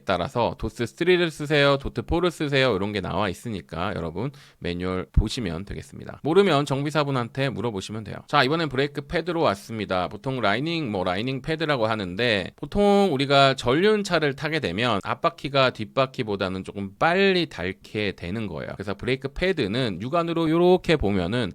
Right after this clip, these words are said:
보이는 차들도 있고 안 보이는 차들이 있는데 제 차 같은 경우는 보이거든요. 그래서 육안으로 확인 후 교체를 하시면 되고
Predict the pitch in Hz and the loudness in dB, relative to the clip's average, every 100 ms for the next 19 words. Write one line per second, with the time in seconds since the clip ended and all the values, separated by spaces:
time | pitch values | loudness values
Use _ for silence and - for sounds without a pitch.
0 | - - _ 135 156 156 143 151 147 135 | -12 -20 _ -2 0 -2 -2 -4 -2 -2
1 | 131 117 - 139 120 92 98 101 98 101 | -2 -2 -6 -2 0 0 -2 -4 -6 -6
2 | 107 101 82 80 92 104 - 101 131 120 | -6 -6 -6 -6 -4 -4 -6 -4 -4 -4
3 | 101 92 87 85 - 98 92 78 82 90 | -6 -8 -8 -10 -6 -4 -4 -6 -8 -8
4 | 101 98 90 117 127 117 117 151 143 143 | -8 -6 -4 -2 0 -2 -2 -2 -2 -2
5 | 175 175 - 92 - 98 92 120 - 117 | -4 -6 -6 -8 -4 -6 -4 -6 -8 -8
6 | 110 - 85 85 113 90 | -8 -8 -6 -2 -2 -2